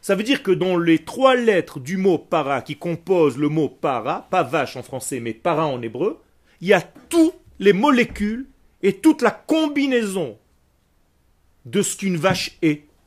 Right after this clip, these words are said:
jusqu'à la fin des temps. C'est énorme d'arriver à définir en trois lettres cet animal qui est devant moi. Vous comprenez ce que ça veut dire ? Et donc, il arrivait à faire ça, Adam Arishon. Ça, c'est avant sa faute.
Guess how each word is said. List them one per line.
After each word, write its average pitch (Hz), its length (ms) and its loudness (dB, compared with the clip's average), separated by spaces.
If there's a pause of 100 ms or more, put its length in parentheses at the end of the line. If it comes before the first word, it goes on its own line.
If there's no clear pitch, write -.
(240)
jusqu'à 170 260 -6
la 156 80 -4
fin 139 140 -12
des 113 100 -10
temps. 90 180 -18 (1160)
C'est - 280 -14 (260)
énorme 226 600 2
d'arriver 147 560 0
à 175 100 2
définir 214 600 -2
en 151 100 -4
trois 233 380 -2
lettres - 380 -6
cet 170 220 -6
animal 165 400 -4
qui - 80 -6
est - 20 -6
devant 143 240 -2
moi. 170 320 -8 (720)
Vous 170 80 -8
comprenez 208 320 -2
ce - 80 -6
que 233 80 -4
ça 226 100 -2
veut 214 80 -4
dire ? - 140 -12 (1120)
Et 170 80 0
donc, 180 200 2
il 240 140 4
arrivait 240 300 4
à 269 100 4
faire 214 160 -6
ça, 208 200 -4
Adam 156 200 -4
Arishon. 127 340 -10 (480)
Ça, - 160 2
c'est 220 140 2
avant 156 200 0
sa - 140 -6
faute. - 300 -14